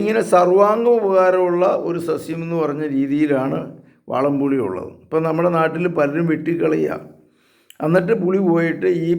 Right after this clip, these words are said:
പറയുന്ന അതിൻ്റെ സത്തൊക്കെ എടുത്ത ഈ പുളി വാങ്ങിച്ചാണ് നമ്മൾ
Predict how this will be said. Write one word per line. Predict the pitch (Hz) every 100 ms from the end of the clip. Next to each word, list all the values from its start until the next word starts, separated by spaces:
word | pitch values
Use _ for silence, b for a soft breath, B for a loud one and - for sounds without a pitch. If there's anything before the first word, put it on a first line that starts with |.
| 170
പറയുന്ന | 143 147 151 170 156
അതിൻ്റെ | 156 156 160
സത്തൊക്കെ | 160 190 170 165
എടുത്ത | 147 - 180 - - -
ഈ | 151 151 - 98 127 151 123
പുളി | 156 180 185
വാങ്ങിച്ചാണ് | 143 143 147 147 151 143 180 160
നമ്മൾ | 151